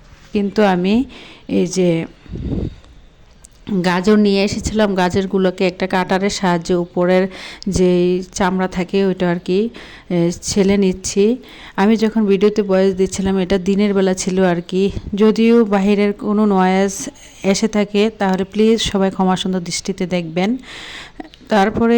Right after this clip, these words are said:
এদিক দিয়ে আর কি আমি গাজরগুলোকে, যেহেতু গাজর অনেকটাই শক্ত, অনেক শক্ত জাতীয়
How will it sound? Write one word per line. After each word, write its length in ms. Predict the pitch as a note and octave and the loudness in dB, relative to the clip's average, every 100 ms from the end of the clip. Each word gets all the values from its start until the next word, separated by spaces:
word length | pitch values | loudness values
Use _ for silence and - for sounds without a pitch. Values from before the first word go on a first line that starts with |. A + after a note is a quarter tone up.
| A3+ | 4
এদিক 200 | G3 F#3 | 2 0
দিয়ে 180 | G3+ G#3 | 0 0
আর 80 | G3 | 0
কি 140 | F#3+ G#3 | 0 0
আমি 240 | G3 F3+ F#3+ F#3 F3+ F3 - G3 | 0 0 0 0 -2 -4 -10 -2
গাজরগুলোকে, 720 | G3 F#3+ G#3 G3 F#3 F#3 F#3+ F#3+ G3 | 0 2 2 2 0 0 0 0 0
যেহেতু 320 | F#3 G#3 G#3+ | 2 4 2
গাজর 400 | G#3 G3 G3 A3+ A3 | 2 0 2 4 4
অনেকটাই 500 | G3 G3+ - G#3+ G#3+ | 4 0 0 2 2
শক্ত, 400 | - F#3+ F#3 - G3 G3 G3 | 2 -2 -4 0 2 4 2
অনেক 260 | - G#3 G#3+ | 0 0 0
শক্ত 260 | - G#3 G#3+ | -4 -2 0
জাতীয় 380 | G3+ F#3+ F#3+ | 2 2 2